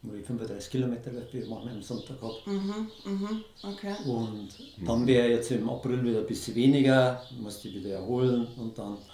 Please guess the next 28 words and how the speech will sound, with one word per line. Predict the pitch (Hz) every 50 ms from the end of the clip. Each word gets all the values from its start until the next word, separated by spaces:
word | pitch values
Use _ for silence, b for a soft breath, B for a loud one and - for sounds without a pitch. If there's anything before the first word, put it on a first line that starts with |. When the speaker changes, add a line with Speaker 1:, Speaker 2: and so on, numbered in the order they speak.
| B B B B B B B -
Speaker 1:
vier | - 120 123 117 104
Wochen | 110 104 107 110 95 90
wieder | - - -
ein | -
bisschen | - 107 - - - 110 92 95
wieder | 92 101
mehr | 95 104 110 117 127
laufen, | 135 123 110 110 110 110 113
Salzburg-Marathon. | - - 110 - - - - - 101 98 95 95 98 95 - 92 92 90 - - - -
Speaker 3:
Ja, | - 101
du | 98 95 98
Speaker 2:
Mhm. | - -
Speaker 3:
stehst | - 110 104 98 -
ja | 104
da | 98 98
gut | 95 110 107 104
im | 104 101
Training, | 95 98 101 104 101 95 87 85
also | 85 87 95 92
so | 98 98
viel | - 113 107 101
musst | 107 117 113 117 120
du | 110
da | 101 98
nicht | 98 107 107 98
aufholen, | 95 98 95 - - 92 87 87
ja? | 87 95 113 - - -
Speaker 1:
Nein, | - 135 131